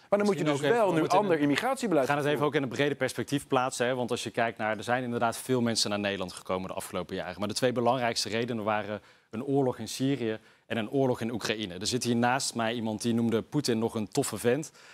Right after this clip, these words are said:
Speaker 2: Rutte moest naar Moskou om vriendjes met Rusland te worden. Poetin is een foute vent, die voert een oorlog van agressie in Europa en daardoor komen er ook Oekraïense vluchtelingen naar ons land. En ja, dan heb je een opvang, eh, issue in Nederland. Wij v-, zijn voor humane opvang.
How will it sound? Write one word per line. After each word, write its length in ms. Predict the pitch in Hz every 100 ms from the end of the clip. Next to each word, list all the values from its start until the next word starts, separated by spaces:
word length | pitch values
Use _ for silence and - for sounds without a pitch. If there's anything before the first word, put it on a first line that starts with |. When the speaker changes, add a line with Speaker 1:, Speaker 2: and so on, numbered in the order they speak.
| -
Speaker 2:
Rutte 300 | - 117 127
moest 200 | 117 120
naar 120 | - 113
Moskou 420 | 123 - 110 107
om 100 | 110
vriendjes 320 | 127 117 107
met 140 | 107
Rusland 360 | 92 127 135 127
te 80 | 117
worden. 320 | 117 113 113 - - _
Poetin 220 | - 143 127
is 80 | 107
een 100 | 104
foute 380 | 135 135 143
vent, 320 | - 120 113 113
die 120 | 107
voert 180 | 123 113
een 100 | 113
oorlog 300 | 135 139 -
van 140 | 120
agressie 520 | 107 113 120 - 107 - - -
in 180 | 139
Europa 440 | 127 107 117 110 107
en 80 | 104
daardoor 280 | 113 117
komen 260 | 104 110 104
er 120 | 110
ook 240 | 120 110 131
Oekraïense 440 | 110 107 107 -
vluchtelingen 420 | 90 101 95 95
naar 80 | 95
ons 160 | 95 110
land. 280 | 104 78 - - - -
En 180 | 143 120
ja, 340 | 135 156 156 -
dan 220 | 131 127
heb 140 | 123 131
je 260 | 120 113 - - -
een 100 | 117
opvang, 440 | 143 147 135 139
eh, 360 | - 123 123 -
issue 340 | 135 - 131
in 80 | 120
Nederland. 340 | 120 120 117 117
Wij 300 | 113 120 123
v-, 80 | -
zijn 340 | - 113 107
voor 340 | - 110 107 - _ _
humane 420 | 113 113 123 135
opvang. 460 | 123 120 117 104